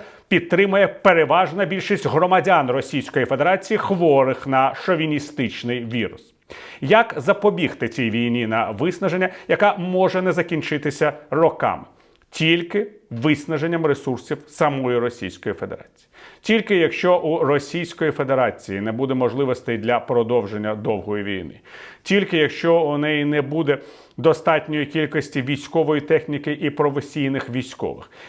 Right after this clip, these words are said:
тільки якщо у Кремлі усвідомлюють, що довготривала війна, навіть якщо вона буде тривати двадцяті, тридцяті роки двадцять першого сторіччя, не призведе до будь-яких реальних результатів для російської держави, і що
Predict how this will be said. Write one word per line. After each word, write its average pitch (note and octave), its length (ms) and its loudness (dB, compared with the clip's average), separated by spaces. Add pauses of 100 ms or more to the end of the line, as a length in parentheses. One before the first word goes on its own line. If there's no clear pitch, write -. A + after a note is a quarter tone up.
тільки G3 360 2
якщо F#3 320 2
у F3 40 0
Кремлі E3+ 380 0
усвідомлюють, E3+ 1040 0
що F3 220 2
довготривала D#3+ 840 2
війна, E3 400 0
навіть E3+ 340 0
якщо F3 240 -2
вона E3 200 2
буде F3 200 0
тривати F3+ 460 2
двадцяті, F#3 600 0
тридцяті E3 880 0
роки A2+ 440 -2
двадцять A2+ 460 -4
першого B2+ 340 -2
сторіччя, - 460 -4 (500)
не G3 200 4
призведе F3 920 2
до G#2+ 160 2
будь-яких B2+ 680 -2
реальних C3+ 560 0
результатів A#2 600 -2
для A#2+ 140 -2
російської A#2+ 540 -2
держави, A2+ 520 0
і G#2 60 -4
що - 240 -2